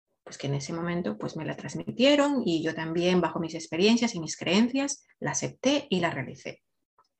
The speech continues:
Y era que lo único que me importaba era conseguir los objetivos. Cuando yo observé que mi manera de comunicarme no era asertiva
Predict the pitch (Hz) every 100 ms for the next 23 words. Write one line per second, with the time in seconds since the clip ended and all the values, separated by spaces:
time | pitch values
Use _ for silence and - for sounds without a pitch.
0 | _ _ _ _ _ _ _ _ _ _
1 | _ 170 196 185 156 - 175 170 - _
2 | 165 170 220 262 226 208 190 180 190 190
3 | 262 262 175 165 160 - 160 165 - -
4 | 160 - - 180 - _ _ _ _ _
5 | _ _ _ _ _ _ _ _ _ _
6 | _ _ _ _ _ - 185 185 196 277
7 | - 240 196 175 180 165 - _ _ _
8 | _ _ _ _ _ _ _ _ _ _
9 | _ - 185 175 165 190 247 247 208 180
10 | 170 165 165 175 170 160 160 175 220 -
11 | - - - 175 156 -